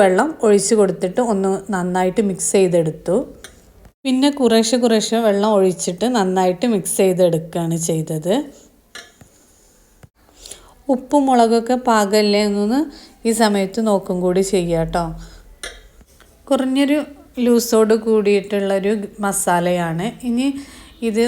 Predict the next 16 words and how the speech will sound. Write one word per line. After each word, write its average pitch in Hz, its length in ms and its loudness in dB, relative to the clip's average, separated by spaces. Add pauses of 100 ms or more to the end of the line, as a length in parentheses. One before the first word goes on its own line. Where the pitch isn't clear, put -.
(160)
നന്നായിട്ടൊന്ന് 208 680 0
ഇളക്കിയിട്ട് 180 560 -2
ഇതിലേക്ക് 175 500 -2 (440)
നേരത്തെ 202 380 -2 (500)
പൊരി-, 208 340 0
ഫ്രൈ 220 160 2 (160)
ചെയ്ത് 214 320 2
വെച്ച 196 180 -4 (420)
ചെമ്മീൻ 214 500 0 (220)
ഇട്ട് 214 240 -2
കൊടുക്കുകയാണ്. 170 640 -4 (2250)
ചെമ്മീനൊക്കെ 254 680 2
മുഴുവനായിട്ട് 202 640 0
ഇട്ട് 190 200 -2
കൊടുത്തിട്ടുണ്ട്. 165 800 -2 (2000)
ഇത് 277 100 -2